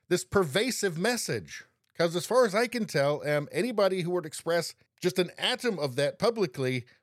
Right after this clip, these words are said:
would have their life destroyed immediately. This is one of those things that people like Van Jones just say. They just say it. And, of course,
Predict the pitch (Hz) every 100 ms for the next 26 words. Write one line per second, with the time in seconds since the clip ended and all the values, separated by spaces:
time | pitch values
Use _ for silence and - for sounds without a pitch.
0 | - 165 185 175 190 175 175 - 165 -
1 | 185 180 220 277 190 - 92 - - _
2 | _ _ _ - 214 269 240 247 226 208
3 | - 208 208 160 156 - _ - 185 196
4 | 165 151 - 120 151 151 120 151 143 123
5 | - 170 - - 190 135 73 - - 156
6 | 175 - 214 190 139 135 135 139 143 131
7 | _ _ 147 - 247 -